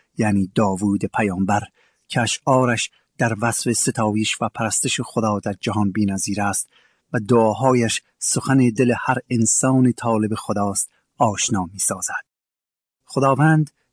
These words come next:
سموئیل نبی را فرا می‌خواند و به او امر می‌کند که رفته و داوود را که در آن زمان نوجوانی بیش نبود و شغل شبانی را به عهده داشت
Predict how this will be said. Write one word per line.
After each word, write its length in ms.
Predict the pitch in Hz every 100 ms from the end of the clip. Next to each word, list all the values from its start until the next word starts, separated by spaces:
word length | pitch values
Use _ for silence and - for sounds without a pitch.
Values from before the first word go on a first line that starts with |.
| -
سموئیل 680 | - 143 139 143 147 135
نبی 200 | 131 123
را 180 | 135 127
فرا 380 | 120 - 120 127
می‌خواند 580 | 131 123 - 123 117 - _ _
و 80 | 131
به 80 | 123
او 160 | 127 131
امر 260 | - 131 131 -
می‌کند 440 | 127 - 120 117
که 140 | - 127
رفته 480 | 117 - 131 120 107 _ _
و 80 | 135
داوود 560 | 120 123 123 117 143 135
را 220 | 127 120 -
که 100 | 123
در 140 | 123
آن 100 | 127
زمان 380 | 117 117 117 104 _ _ -
نوجوانی 680 | 135 127 117 120 147 139 113
بیش 440 | 123 113 104 -
نبود 340 | 113 120 113 - _ _
و 60 | 127
شغل 400 | - 143 - 131
شبانی 580 | - 131 123 120 127
را 160 | 147 135
به 200 | 107 127
عهده 260 | 107 107 107
داشت 400 | 117 117 107